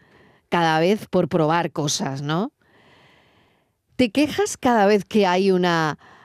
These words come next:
actualización de las aplicaciones del móvil? ¿O simplemente te resignas y dices, "Bueno,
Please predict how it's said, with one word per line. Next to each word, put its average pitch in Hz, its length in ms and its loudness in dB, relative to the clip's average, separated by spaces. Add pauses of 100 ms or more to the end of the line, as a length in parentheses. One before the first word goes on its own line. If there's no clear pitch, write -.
(160)
actualización 185 1700 0 (460)
de 180 200 0
las 170 180 0
aplicaciones 175 680 -2
del 175 200 2
móvil? 190 440 2 (960)
¿O 226 200 0
simplemente 302 680 0
te 285 100 2
resignas 262 540 0
y 262 100 -2
dices, 196 300 0
"Bueno, 269 340 -2